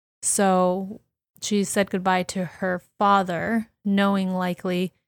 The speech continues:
she wouldn't see him again. And when we took refuge in Germany, we, so we left Iran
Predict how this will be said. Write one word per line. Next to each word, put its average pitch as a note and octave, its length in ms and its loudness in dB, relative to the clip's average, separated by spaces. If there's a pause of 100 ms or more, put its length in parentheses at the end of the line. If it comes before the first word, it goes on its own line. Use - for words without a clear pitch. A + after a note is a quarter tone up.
(240)
she - 160 -6
wouldn't F#3 380 -6
see G3 180 -2
him F3 220 -4
again. F3 500 -2 (440)
And G3 140 0
when F#3 140 0
we F3+ 440 -2 (140)
took - 320 -2
refuge F#3 720 -2
in F#3+ 220 -6
Germany, G3 500 2
we, F#3 120 -4
so F#3 200 -8
we F3 80 -2
left F3+ 240 -6
Iran F#3 580 -2